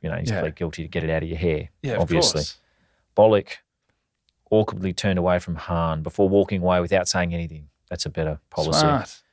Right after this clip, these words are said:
Speaker 1: Better policy when there's a tabloid journalist Clark shoe in your door you foolishly fucking opened.
Speaker 2: <laughs>
Speaker 1: Don't talk to him. Anyway, I'm gonna end out, gonna f-, wind up with a bit of, uh,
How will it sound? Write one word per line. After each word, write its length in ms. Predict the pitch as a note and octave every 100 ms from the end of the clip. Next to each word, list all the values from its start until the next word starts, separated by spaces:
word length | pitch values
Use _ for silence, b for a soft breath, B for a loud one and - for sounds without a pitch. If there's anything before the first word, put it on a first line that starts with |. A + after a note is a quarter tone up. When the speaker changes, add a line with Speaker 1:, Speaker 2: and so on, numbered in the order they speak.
| -
Speaker 1:
Better 180 | D3+ C3+
policy 420 | - A2 G2+ F#2+
when 100 | F2
there's 140 | F2
a 40 | E2
tabloid 400 | - F#2 F2 E2
journalist 460 | F2+ F2 E2+ -
Clark 280 | - F#2 F#2+
shoe 200 | - G2+
in 80 | G#2
your 80 | F2
door 240 | E2+ F2+
you 80 | F#2
foolishly 460 | - F2+ D#2+ - E2
fucking 400 | - F2 D#2+ E2
opened. 360 | F2 - A#2+ - -
Speaker 2:
<laughs> 160 | -
Speaker 1:
Don't 180 | B2+ A2+
talk 200 | - C3
to 100 | -
him. 100 | D#2+ - _ - _ - - -
Anyway, 360 | G#2+ F#2 D#2+ E2+ _ _ _ _ _ -
I'm 180 | A2 C#3+
gonna 120 | D3
end 200 | B2+ A2+
out, 200 | A2+ -
gonna 140 | C#3
f-, 200 | G#2+ - -
wind 260 | G#2+ F#2+
up 240 | A2 A#2 - - _ B2
with 100 | A2
a 40 |
bit 140 | B2 B2
of, 220 | G#2 -
uh, 280 | B2 B2+ B2